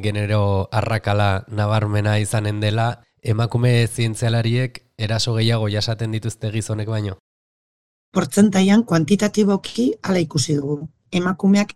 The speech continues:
Speaker 2: eraso gehiago, eh, jasatzen dituztela, eta batez ere eraso espezifiko batzuk jasotzen dituztela, kualitatiboki ere desberdinak direla. Adibidez, gizonen kasuan baino ohikoa da emakumeen kasuan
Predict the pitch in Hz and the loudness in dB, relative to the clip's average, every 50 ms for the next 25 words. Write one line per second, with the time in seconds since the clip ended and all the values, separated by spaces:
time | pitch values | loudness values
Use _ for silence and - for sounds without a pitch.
0 | _ - - 175 170 180 190 - - 196 165 - 180 180 175 175 165 170 170 165 | _ -4 -2 0 0 2 0 0 0 -2 -2 -2 -2 -2 -2 -4 -6 -6 -8 -8
1 | - - - 170 170 170 170 165 151 170 160 - 185 - - 180 180 165 - - | -8 -8 -8 -6 -6 -6 -6 -6 -6 -6 -4 -6 -6 -6 -6 -6 -6 -6 -6 -6
2 | 180 160 - - 190 170 175 180 202 254 _ _ _ _ _ - - 180 165 - | -8 -8 -6 -6 -4 -2 0 0 -2 -2 _ _ _ _ _ 0 0 0 2 2
3 | 185 180 170 170 175 170 170 170 170 175 - - - 180 175 175 202 202 - 233 | 0 0 0 0 0 0 0 -2 -2 -6 -6 -4 -2 -2 2 2 2 2 2 2
4 | 226 233 233 247 277 - _ _ _ _ - - 185 175 185 196 - - 226 220 | 4 4 4 2 0 -6 _ _ _ _ 0 0 2 2 2 0 0 2 2 0
5 | - - - _ _ - - 180 - - - - 202 196 180 - 220 196 - 190 | 0 0 -6 _ _ -6 -2 -2 -2 -2 -4 0 0 0 2 2 -2 0 0 -2
6 | 165 - - 170 170 165 165 160 156 - 208 196 - _ - 170 156 - 190 185 | -2 -2 -4 -2 0 0 0 0 0 2 0 0 0 _ -2 -2 -2 -2 -2 -4
7 | - 185 170 160 - 165 135 - - 156 160 160 - 170 170 170 170 - 214 208 | -2 0 0 0 0 -4 -8 -6 -4 -4 -4 -2 -2 -4 -4 -4 -2 -4 -4 -2
8 | - 233 214 208 202 196 - 214 208 220 185 180 151 - - 185 165 170 160 160 | -2 -2 0 0 0 0 0 -2 0 0 0 -2 -2 -2 -4 -4 -4 -2 -2 -2
9 | 160 160 151 156 156 156 151 151 151 147 _ _ _ _ _ _ _ - - 165 | -2 -2 -4 -6 -6 -8 -8 -10 -12 -14 _ _ _ _ _ _ _ -6 -2 0
10 | 175 175 185 185 196 208 220 226 - - _ _ - 156 165 165 - - 214 202 | 0 2 2 4 4 2 2 0 -6 -16 _ _ -8 -6 -4 -4 -2 2 4 6
11 | 196 196 196 196 185 - 196 190 - - 196 185 185 185 190 196 202 - - 202 | 6 6 6 4 0 -2 -4 -4 -2 0 0 0 0 2 4 2 2 2 4 2
12 | 190 190 - - 175 170 170 170 170 180 190 190 - - _ _ - 170 156 165 | 2 2 2 0 0 2 2 0 0 2 0 0 0 -4 _ _ 2 2 4 4
13 | 170 170 - - 190 185 185 180 165 - 196 196 - - 196 185 214 247 | 2 0 0 2 2 2 2 0 -2 0 0 0 2 2 2 2 2 0